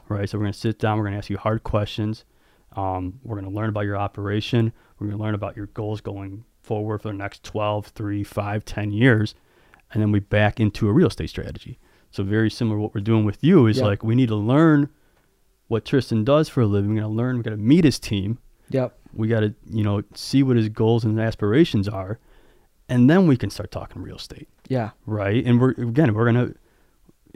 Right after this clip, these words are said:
Speaker 1: it's going from, "Hey, you feel like you wanna buy a building? Well, let's go see if that makes some sense."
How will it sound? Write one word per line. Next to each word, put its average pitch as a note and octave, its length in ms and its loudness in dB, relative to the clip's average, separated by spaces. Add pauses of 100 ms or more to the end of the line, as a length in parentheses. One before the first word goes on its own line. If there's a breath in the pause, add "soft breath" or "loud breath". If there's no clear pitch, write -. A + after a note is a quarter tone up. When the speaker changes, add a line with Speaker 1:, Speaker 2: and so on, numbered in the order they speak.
Speaker 1:
it's - 340 -8 (540)
going A#2+ 280 2
from, A2 260 0
"Hey, B2+ 200 2
you G#2+ 160 0
feel A#2 180 0
like A2+ 100 2
you A#2 80 0
wanna G#2+ 140 0
buy B2 280 2
a B2+ 60 4
building? G#2+ 340 0
Well, A2+ 80 0
let's A#2 120 -4
go C3+ 120 -2
see C#3+ 200 0
if B2+ 100 -2
that B2+ 120 2
makes B2 240 -2
some A#2 100 -4
sense." - 420 -8